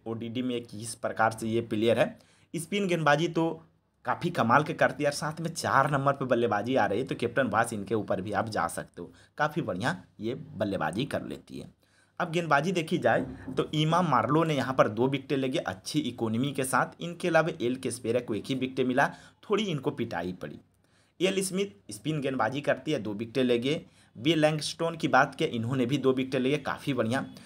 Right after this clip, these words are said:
के लेविक की बात किया, देखो, इनका लास्ट सीजन रिकॉर्ड काफ़ी ज़बरदस्त था, दो विकेटें, एक विकेट, दो विकेटें, तीन विकेट, इस तरह करके हर मैच में ये विकेटें ले रहे थे। लेकिन यहाँ पर इनसे एक ही ओवर गेंदबाजी कराया गया और वो भी महंगा साबित हुआ, तो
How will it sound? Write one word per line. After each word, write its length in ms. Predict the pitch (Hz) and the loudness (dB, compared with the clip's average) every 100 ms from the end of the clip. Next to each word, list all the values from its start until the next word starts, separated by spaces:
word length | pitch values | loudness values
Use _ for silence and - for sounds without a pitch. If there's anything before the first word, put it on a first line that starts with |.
| - - - | -20 -16 -2
के 120 | 202 | 2
लेविक 380 | 185 170 180 190 | 2 0 -2 -2
की 80 | 196 | 6
बात 240 | 156 151 | 6 6
किया, 120 | 165 | 4
देखो, 200 | 151 160 | 2 2
इनका 400 | 147 151 170 190 - _ - | 0 0 2 2 2 _ -12
लास्ट 340 | 107 117 180 - | 0 2 2 -2
सीजन 300 | 143 131 143 | -2 0 0
रिकॉर्ड 340 | 123 156 - | -2 -4 -4
काफ़ी 380 | - 139 - 185 | -4 -4 -2 2
ज़बरदस्त 520 | 135 117 117 107 104 | 4 6 4 2 0
था, 60 | 104 | -2
दो 200 | 104 160 | -2 0
विकेटें, 340 | 165 160 - 165 | 0 -4 -6 -6
एक 200 | 151 151 | -4 -6
विकेट, 320 | 151 151 156 | -8 -6 -6
दो 180 | 131 147 | -2 -4
विकेटें, 400 | 147 143 156 - | -4 -6 -8 -4
तीन 160 | 147 147 | -2 -2
विकेट, 200 | 139 170 | -4 -4
इस 160 | 180 | -2
तरह 140 | 190 190 | 0 0
करके 220 | 185 156 | -2 2
हर 200 | 170 185 | 4 4
मैच 200 | 175 156 | 4 0
में 80 | 147 | 0
ये 120 | 139 | 0
विकेटें 280 | 117 113 120 | -2 0 0
ले 140 | 104 | 2
रहे 140 | 98 90 | 0 -2
थे। 160 | - - - - - _ | -8 -10 -18 -20 -20 _
लेकिन 280 | 226 403 226 | -2 -2 0
यहाँ 180 | 202 208 | 0 0
पर 160 | 208 | 0
इनसे 220 | 196 190 160 | -2 -2 -2
एक 180 | 131 | 0
ही 60 | 196 | 2
ओवर 240 | 170 165 | 2 4
गेंदबाजी 380 | 156 156 98 127 | 2 0 0 0
कराया 240 | 151 143 143 | 2 4 4
गया 140 | 151 | 4
और 60 | 143 | 2
वो 120 | 110 | 0
भी 120 | 117 | 0
महंगा 380 | 131 101 95 123 | 0 -2 0 0
साबित 320 | 135 123 135 | 2 2 2
हुआ, 180 | 127 165 - - - | 4 2 2 -18 -12
तो 80 | 202 | -10